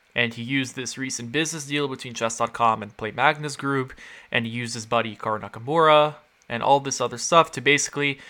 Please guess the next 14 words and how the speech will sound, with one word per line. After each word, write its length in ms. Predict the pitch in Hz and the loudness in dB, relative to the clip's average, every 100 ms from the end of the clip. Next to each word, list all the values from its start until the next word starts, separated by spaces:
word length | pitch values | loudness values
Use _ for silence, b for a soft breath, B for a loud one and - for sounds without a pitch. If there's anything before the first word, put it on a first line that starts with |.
| B B - | B B 6
get 180 | 151 | 6
revenge 440 | 147 131 143 143 - | 6 2 2 2 -4
for 100 | 131 | -6
his 140 | 120 | -2
loss 340 | 135 156 156 - | 6 8 8 6
by 140 | 135 | 2
ruining 500 | 123 127 143 135 127 | 2 0 -2 -4 -6
Hans's 420 | 117 123 120 113 | -2 -2 -2 -10
career. 380 | - - - - _ b b b b b b - | -12 -12 -12 -12 _ b b b b b b -4
And, 420 | 123 123 120 117 | 0 2 0 -6
um, 380 | 110 117 113 113 | 0 2 0 0
I 140 | 123 143 | 2 2
will 160 | 165 | 0
say 480 | 170 - 143 143 135 | 0 4 6 4 0